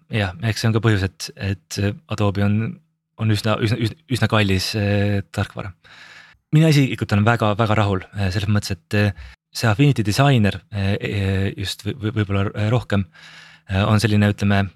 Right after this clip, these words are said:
võib-olla veidike lihtsam ve-, äh, versioon Illustratorist. Ütleme, mäng-, mänguarenduse puhul, puhul väga kasulikuks osutunud, et sa, sa, sa, seal mõned asjad on seal, äh, tehtud nagu arendajatele väga hästi, näiteks sa saad defineerida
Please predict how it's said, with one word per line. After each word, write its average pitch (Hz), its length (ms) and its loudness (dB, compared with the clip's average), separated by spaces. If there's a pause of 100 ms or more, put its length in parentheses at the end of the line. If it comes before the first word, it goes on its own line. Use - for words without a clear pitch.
(140)
võib-olla 107 340 0
veidike 107 260 0
lihtsam 110 400 2
ve-, - 80 -2
äh, 104 220 2
versioon 110 340 2
Illustratorist. 107 800 0 (260)
Ütleme, 120 240 2
mäng-, 147 220 4 (140)
mänguarenduse 123 600 2
puhul, 110 160 0
puhul 107 240 0
väga 107 300 0 (720)
kasulikuks 120 440 2
osutunud, 95 400 -2
et 95 160 -8
sa, 98 220 -4 (180)
sa, 104 140 -6
sa, 120 160 -4 (140)
seal 110 340 -2
mõned 131 240 4
asjad 104 240 2
on 98 80 0
seal, 101 220 0 (500)
äh, 95 460 -2
tehtud 104 400 -2
nagu 98 340 0
arendajatele 101 460 0
väga 104 160 2
hästi, 101 180 -2
näiteks 95 240 -4
sa 98 140 -2
saad 95 160 -4 (400)
defineerida 107 640 2